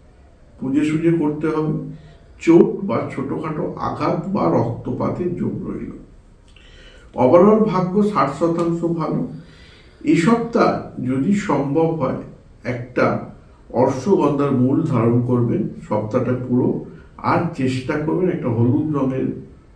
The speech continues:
রুমাল বা কাপড়ের টুকরো পকেটে রাখার।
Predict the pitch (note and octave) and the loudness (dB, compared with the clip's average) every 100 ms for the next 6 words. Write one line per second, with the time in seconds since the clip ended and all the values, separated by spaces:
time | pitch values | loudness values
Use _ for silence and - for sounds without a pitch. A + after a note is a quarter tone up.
0 | - - B2+ A#2+ B2+ B2+ C3 A#2 A2 A2 | -20 -4 0 2 4 2 2 0 0 -2
1 | G2+ - B2 B2 - - - C3 C3 B2+ | -2 -4 -2 -2 -2 -4 -4 -2 -2 -4
2 | - - A#2 A2+ A2+ - | -4 -4 -4 -4 -4 -6